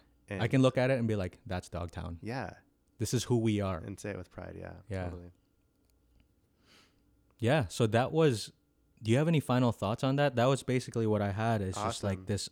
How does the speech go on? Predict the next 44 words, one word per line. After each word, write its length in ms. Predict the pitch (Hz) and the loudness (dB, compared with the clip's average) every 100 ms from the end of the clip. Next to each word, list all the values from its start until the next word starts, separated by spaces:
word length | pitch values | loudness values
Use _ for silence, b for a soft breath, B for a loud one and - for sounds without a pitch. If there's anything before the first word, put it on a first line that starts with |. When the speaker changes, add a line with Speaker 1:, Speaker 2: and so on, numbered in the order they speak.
| - | -2
Speaker 2:
amazing, 600 | 104 104 104 104 98 92 b b b b b | 2 2 2 0 -2 -4 b b b b b
this 160 | 110 - | -6 -6
feel. 360 | - 117 110 | -2 2 4
I 80 | 90 | 2
love 360 | 98 110 117 117 | 2 6 6 6
that 120 | 110 | 2
it 60 | 104 | 2
gravitated 640 | 101 104 101 104 98 92 | 0 -2 -4 -6 -6 -4
towards 320 | 107 98 90 | -2 -4 -4
the 100 | 95 | -6
rug 320 | 95 95 95 | -2 -2 -2
and 160 | 90 85 | -2 -4
the 40 | |
feel. 280 | - - 98 | -6 -2 0
Speaker 1:
Yeah, 240 | 175 214 131 | 2 2 2
it's 140 | 117 | 0
all 180 | 139 185 | -4 -6
about 220 | 117 90 | -8 -12
the 80 | - | -14
feel. 440 | 104 - - - - | -20 -16 -16 -16 -14
Speaker 2:
Because 240 | 107 113 107 | -4 0 4
that's, 180 | 135 90 | 4 4
Speaker 1:
Totally. 160 | 87 | 2
Speaker 2:
that's 240 | 120 123 117 | 2 4 6
really 240 | 123 120 | 6 6
where 160 | 107 104 | 4 2
I 80 | |
wanted 300 | 104 104 101 90 | 2 0 -2 -4
to 60 | |
funnel 440 | - 104 104 98 95 | -6 -2 0 0 -2
it 120 | 95 | -4
to, 280 | - 98 90 | -2 -2 -2
is 140 | 90 | -4
just 380 | - 101 87 - _ b b b b b b b - 113 | -4 -4 -4 -12 _ b b b b b b b -8 0
I'm 260 | 117 123 | 4 4
super 320 | - 123 - 104 | 4 0 0 0
grateful 460 | 104 98 - 101 | 0 -2 -4 -6
to 100 | 98 | -4
be 120 | 98 | -4
a 80 | 92 | -4
part 260 | - 95 92 | -4 -2 -2
of 140 | 87 | -2
this 180 | 95 - | -4 -6
thing. 460 | - 90 87 90 | -4 -2 0 -2